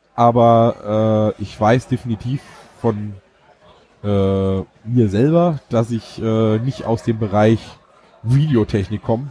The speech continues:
nämlich gar nicht. Ähm, ich kenn mich mit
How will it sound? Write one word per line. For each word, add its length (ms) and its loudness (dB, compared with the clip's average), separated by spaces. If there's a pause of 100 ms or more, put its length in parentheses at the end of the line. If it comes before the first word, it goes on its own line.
(140)
nämlich 280 -8
gar 240 4
nicht. 260 -8 (720)
Ähm, 380 2 (1120)
ich 240 -8 (240)
kenn 240 0
mich 180 -6
mit 220 -2